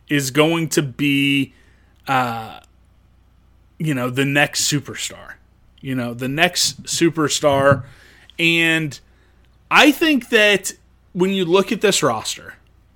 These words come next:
you, you can get super excited. You can get super excited about the starting five. But I think when you look at the depth, when, when you try to find who's gonna be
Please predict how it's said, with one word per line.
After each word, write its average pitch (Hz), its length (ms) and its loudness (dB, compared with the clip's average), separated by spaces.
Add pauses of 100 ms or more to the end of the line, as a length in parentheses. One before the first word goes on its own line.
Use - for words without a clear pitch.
(400)
you, 165 140 -10 (120)
you 165 160 -6
can 175 200 -6
get 156 180 -4
super 190 400 2
excited. 110 540 -4
You 135 100 -10
can 160 160 -6
get 143 160 -6
super 220 400 -2
excited 175 760 2
about 156 600 2 (400)
the 143 100 -8
starting 180 600 0
five. 117 720 -6 (960)
But 180 280 0
I 185 120 8
think 233 340 -2
when 277 140 0
you 214 100 0
look 175 380 0
at 156 320 0
the 151 160 -4
depth, - 580 -8
when, 151 240 -4
when 151 140 -2
you 143 80 -2
try 185 240 2
to 196 80 4
find 165 480 -2
who's 165 320 -4
gonna 170 180 0
be 151 560 -2